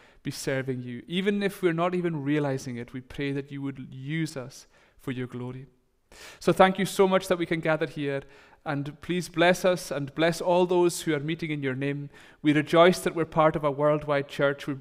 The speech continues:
we, we rejoice, uh, that there is only one church, one body,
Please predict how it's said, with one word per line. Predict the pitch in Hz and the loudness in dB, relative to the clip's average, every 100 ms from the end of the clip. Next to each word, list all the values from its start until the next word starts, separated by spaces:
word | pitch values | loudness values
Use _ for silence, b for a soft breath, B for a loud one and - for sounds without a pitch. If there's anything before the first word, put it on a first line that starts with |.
| - - | -10 -4
we, | 147 143 - - | -2 -4 -10 -4
we | 156 | -2
rejoice, | 143 143 - 160 165 165 - B B B B - | -2 -4 0 4 4 0 -8 B B B B -2
uh, | 139 139 | -2 0
that | 147 147 | -2 0
there | 165 | 2
is | 196 190 180 | 6 6 6
only | 180 160 151 | 2 0 0
one | 139 147 143 | -2 -4 -4
church, | - 135 127 - - B B B | -6 -6 -6 -12 -20 B B B
one | 139 156 175 160 | 2 4 4 4
body, | 143 147 147 135 | 6 4 2 -4